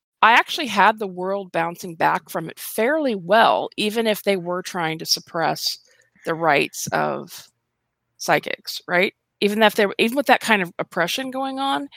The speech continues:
um, there were still some sort of rudimentary protections in place for them, and it was not perfect, but I, that's why I think it cou-, I went kinda middle of the road with it, because it could have been really ugly. There could have been, like, mass killings. So,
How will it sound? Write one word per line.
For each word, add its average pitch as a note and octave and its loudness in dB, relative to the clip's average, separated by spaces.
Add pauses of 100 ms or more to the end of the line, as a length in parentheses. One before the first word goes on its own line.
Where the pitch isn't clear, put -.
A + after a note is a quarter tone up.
(460)
um, G3 8 (580)
there G#3 4
were G#3+ 0
still A#3+ 4
some A3 2
sort G3+ -2
of F3 -6
rudimentary F3+ -2
protections D#3+ -6
in D#3+ -8
place D#3+ -2
for D#3 -6
them, D3+ -8
and D#3 -8 (340)
it C#4 4
was C4 2
not B3+ 4
perfect, A#3+ 2 (420)
but A3+ 8 (260)
I, A3+ 8
that's - 2
why D4+ 4
I B3 6
think B3 -4
it - -6
cou-, - -10
I G3 4
went G3+ -4
kinda F#3+ -2
middle F3+ -4
of E3 -6
the E3+ -8
road G3 -4
with G3+ -8
it, - -6
because G3 -8
it B3+ -8
could C4 0
have A3 -4
been E3 -10
really E3 -8
ugly. F3 0
There F3 -2
could B3 -4
have G3+ -2
been, E3+ -4
like, E3+ -6
mass E3 -4
killings. - -8 (380)
So, F3 6